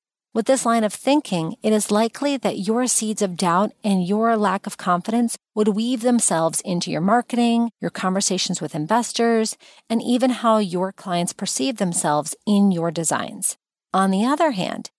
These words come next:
if you used your power to shift your thinking to, "I am so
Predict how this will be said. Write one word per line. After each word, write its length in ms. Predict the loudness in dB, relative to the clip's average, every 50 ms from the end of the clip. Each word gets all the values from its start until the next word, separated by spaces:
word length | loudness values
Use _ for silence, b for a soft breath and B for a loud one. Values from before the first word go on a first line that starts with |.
| _ _ _ _
if 280 | -2 0 0 0 0 -2
you 160 | -2 0 0
used 500 | 0 0 0 0 0 2 0 0 0 0
your 140 | 0 0 -2
power 420 | -2 -4 -2 0 0 0 0 -4 -6
to 140 | -6 -6
shift 460 | -4 -2 -2 0 0 -2 -4 -4 -2 -2
your 120 | -2 -2
thinking 460 | -2 0 0 0 0 0 0 0 0
to, 380 | 0 0 -2 -2 -2 -2 -6 -10 B B B B B B B
"I 100 | -2 0
am 220 | 0 0 0 -2
so 640 | -6 -8 -6 -6 -6 -4 -2 0 2 4 4 4 2